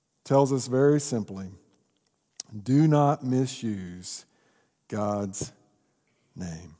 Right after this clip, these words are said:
For the Lord will not hold anyone guiltless who misuses his name. God's name means a lot.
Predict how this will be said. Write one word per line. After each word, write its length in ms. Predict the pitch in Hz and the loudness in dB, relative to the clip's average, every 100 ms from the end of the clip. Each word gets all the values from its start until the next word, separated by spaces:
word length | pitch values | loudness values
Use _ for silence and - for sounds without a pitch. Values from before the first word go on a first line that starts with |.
| _ _ _ _ _ _ - - _ _ | _ _ _ _ _ _ -8 -8 _ _
For 160 | - 113 | -8 -4
the 80 | 110 | -2
Lord 420 | 110 139 147 143 | 0 4 4 2
will 220 | 113 110 | 0 -2
not 380 | 107 120 139 139 | 0 0 0 -2
hold 420 | - 117 107 101 - | -4 -2 -2 -4 -6
anyone 640 | 143 131 104 95 95 95 113 | -4 -2 -2 -4 -8 -10 -12
guiltless 720 | 117 113 87 90 87 - - - _ _ _ _ _ _ _ _ _ _ | -6 -6 -6 -16 -14 -12 -12 -16 _ _ _ _ _ _ _ _ _ _
who 140 | 113 104 | -8 -4
misuses 1120 | 107 117 120 - 117 113 110 113 107 107 - _ _ _ _ _ _ _ | -2 -2 -2 -6 -4 -4 -4 -6 -6 -8 -12 _ _ _ _ _ _ _
his 220 | 98 95 98 | -14 -12 -10
name. 340 | 85 92 90 _ _ _ _ _ _ _ _ _ _ _ _ _ _ _ _ _ _ _ _ _ _ _ | -12 -14 -20 _ _ _ _ _ _ _ _ _ _ _ _ _ _ _ _ _ _ _ _ _ _ _
God's 280 | 123 131 135 | 0 0 2
name 500 | 147 151 147 160 160 - _ _ _ _ 127 | 2 2 0 -4 -8 -12 _ _ _ _ -6
means 240 | 120 113 | -4 -4
a 60 | 110 | -6
lot. 300 | 92 90 | -8 -10